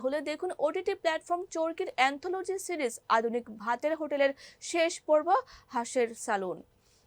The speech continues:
শরীফুল হাসানের হাঁসের সালুন এই একটি গল্প, দারুণ গল্প। রোমাঞ্চকর গল্পের ভয় যে ভূতের ভয়কেও হার মানায়, তা এই পর্ব না দেখলে বোঝা যেত না।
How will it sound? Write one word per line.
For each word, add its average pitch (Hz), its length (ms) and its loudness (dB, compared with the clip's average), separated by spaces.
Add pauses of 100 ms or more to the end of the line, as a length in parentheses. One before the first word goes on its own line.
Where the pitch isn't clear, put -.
(520)
শরীফুল 381 560 4
হাসানের 349 480 2
হাঁসের 262 360 0 (140)
সালুন 277 320 0 (220)
এই 247 140 0
একটি - 240 -8 (160)
গল্প, 240 260 4 (280)
দারুণ 233 260 4 (140)
গল্প। 196 200 0 (480)
রোমাঞ্চকর 220 520 0 (140)
গল্পের 269 340 2 (120)
ভয় 277 280 2
যে 277 80 6 (160)
ভূতের 294 380 -2
ভয়কেও 254 580 2
হার 294 220 4
মানায়, 254 280 -2 (220)
তা 240 120 2 (320)
এই 349 100 0 (100)
পর্ব 294 220 0 (200)
না 233 160 2
দেখলে 247 340 -2 (160)
বোঝা 240 280 -2 (100)
যেত 208 180 -6 (140)
না। 175 80 -8